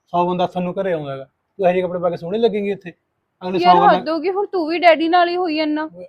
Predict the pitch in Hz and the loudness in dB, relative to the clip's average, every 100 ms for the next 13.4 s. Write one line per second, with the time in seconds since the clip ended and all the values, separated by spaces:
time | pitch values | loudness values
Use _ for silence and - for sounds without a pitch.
0 | - 170 160 156 147 143 139 143 127 160 | -14 -12 -10 -10 -10 -12 -12 -12 -10 -10
1 | 139 147 147 127 120 143 147 - - 135 | -10 -10 -10 -10 -14 -18 -18 -16 -16 -16
2 | 262 339 359 381 370 359 320 320 320 339 | -4 0 0 0 0 0 0 0 0 0
3 | 330 349 330 330 320 - 320 - _ _ | 0 0 -2 -4 -4 -6 -16 -18 _ _
4 | _ _ _ _ 147 156 147 151 147 - | _ _ _ _ -14 -10 -10 -10 -14 -10
5 | 151 156 151 143 123 123 127 139 139 139 | -10 -4 -2 -2 -4 -8 -8 -8 -8 -8
6 | 139 135 120 135 156 139 135 143 135 127 | -8 -10 -10 -8 -8 -8 -14 -14 -14 -18
7 | - 113 _ _ _ _ _ _ _ _ | -20 -20 _ _ _ _ _ _ _ _
8 | _ _ 143 151 139 139 135 120 113 104 | _ _ -8 -8 -4 -6 -6 -10 -12 -16
9 | _ _ _ _ _ _ _ _ _ _ | _ _ _ _ _ _ _ _ _ _
10 | _ 359 320 320 311 - 240 214 220 233 | _ -4 -4 -4 -6 -4 -4 -4 -8 -8
11 | 269 - _ _ _ _ _ _ _ _ | -8 -12 _ _ _ _ _ _ _ _
12 | _ _ _ 220 208 190 - 196 190 180 | _ _ _ -4 -2 0 2 4 4 2
13 | 143 156 151 139 | 0 -4 -4 -6